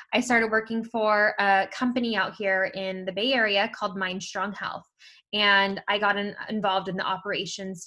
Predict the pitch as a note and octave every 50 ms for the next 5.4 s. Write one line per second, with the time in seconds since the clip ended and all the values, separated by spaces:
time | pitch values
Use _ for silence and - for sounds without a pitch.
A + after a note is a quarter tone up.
0 | - - G3+ G3 F#3+ F#3 F#3+ F#3+ E3+ - - - _ _ _ _ _ - A3 A3+
1 | A3 G#3+ G#3 G#3 G#3 G3+ - - A3+ A#3 A#3+ B3 B3 B3 - C4+ C4 C4+ C4+ C4+
2 | - A3 A3 A3 A3 G#3+ G#3 G#3 - - G#3 - - A3+ A3 A3 G#3+ A3 G#3+ G#3+
3 | G#3 G#3 G#3 - - - _ _ - A#2 - - - - D#2 C2 - - - -
4 | - - A3 G3 - F3 F3 - - - - _ _ _ - - - - B3+ A#3+
5 | A#3 A#3 A#3 A#3 A#3 - -